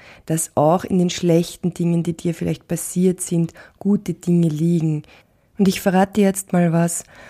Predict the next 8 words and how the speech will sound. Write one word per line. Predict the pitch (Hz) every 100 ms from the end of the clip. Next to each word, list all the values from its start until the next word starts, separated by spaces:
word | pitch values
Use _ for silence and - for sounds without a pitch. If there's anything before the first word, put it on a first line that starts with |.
| - - _ _ _ _ - -
Ich | 175 -
glaube, | 170 165 180 190 190 214 -
ich | 180 -
habe | 170 160 165 175 170 -
erst | 175 165 185 - -
mit | 175 175 - - - _
fünfunddreißig | - - 185 185 190 185 170 147 165 - 170 160 - -
verstanden, | - 165 - - 135 151 160 - 160 165